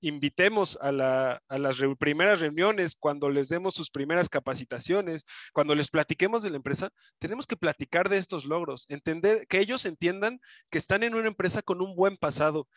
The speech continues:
y que, y que, y que también que hay un futuro. Repito, todo esto,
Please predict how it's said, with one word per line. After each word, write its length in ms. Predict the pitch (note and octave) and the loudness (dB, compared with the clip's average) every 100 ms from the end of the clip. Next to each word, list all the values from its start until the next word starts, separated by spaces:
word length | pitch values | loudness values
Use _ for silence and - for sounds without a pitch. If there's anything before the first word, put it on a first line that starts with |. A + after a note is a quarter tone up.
| - _ | -20 _
y 120 | D3 - | -10 0
que, 320 | D3 C#3 - | 4 4 2
y 160 | - D#3+ | -6 -8
que, 600 | - C#3+ C3+ C3+ C3 C3+ _ _ | 0 2 4 4 2 -2 _ _
y 60 | D#3+ | -4
que 120 | D3 | -2
también 300 | C#3+ D3 F3+ | 0 0 2
que 80 | F#3 | 4
hay 80 | F#3+ | 4
un 80 | F#3 | 2
futuro. 340 | D3 D#3 D#3 | -6 -2 -2
Repito, 320 | B2+ E3 - | -2 -4 -8
todo 320 | - G#3 A3 | -4 2 6
esto, 420 | G#3+ - A#3 B3 | 6 4 0 -2